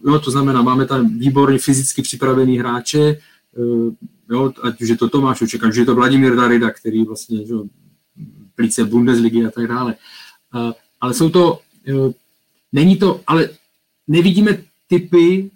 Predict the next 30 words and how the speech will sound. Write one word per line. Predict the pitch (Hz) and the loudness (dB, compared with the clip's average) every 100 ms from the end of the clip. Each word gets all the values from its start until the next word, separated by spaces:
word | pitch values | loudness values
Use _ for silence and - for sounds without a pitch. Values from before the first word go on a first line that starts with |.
| _ | _
technické, | 151 147 170 160 - 165 156 | -6 -4 -4 -4 -6 -6 -4
a | |
teď | 147 147 | -4 -4
já, | 151 151 117 - - 131 | -4 -4 -8 -16 -20 -12
když | 131 | -6
řeknu | 127 139 151 | -6 -4 -4
Tomáš | 143 151 123 | -2 -2 -2
Rosický, | 139 147 - 151 | -4 -8 -8 -6
tak | 147 | -4
víme, | 127 135 143 | -2 -2 -2
že | 131 | -4
to | 143 | -4
je | 139 139 | -2 -2
hráč | 120 123 120 131 | -4 -8 -8 -6
jeden | 135 131 | -4 -2
za | 123 120 - | -4 -6 -8
x, | 113 - | -10 -10
x, | 123 - | -10 -10
x | 127 117 | -12 -6
let | 131 143 | -4 -4
nebo | 131 113 | -4 -4
generací, | 113 113 143 139 - | -4 -2 -2 -4 -6
jo. | 98 107 127 _ _ _ _ _ _ _ - | -6 -6 -10 _ _ _ _ _ _ _ -4
Ale | 110 | -2
prostě | 165 120 147 | 0 -2 -2
typově, | 156 147 160 156 151 151 - - - _ _ | -2 2 4 4 2 0 -10 -20 -20 _ _
eh, | 120 123 120 117 | -8 -4 -2 -2
hráč, | 120 139 156 151 | -2 0 0 -2
který | - 139 135 | -6 -4 -2
má, | 131 120 110 | -2 -2 -4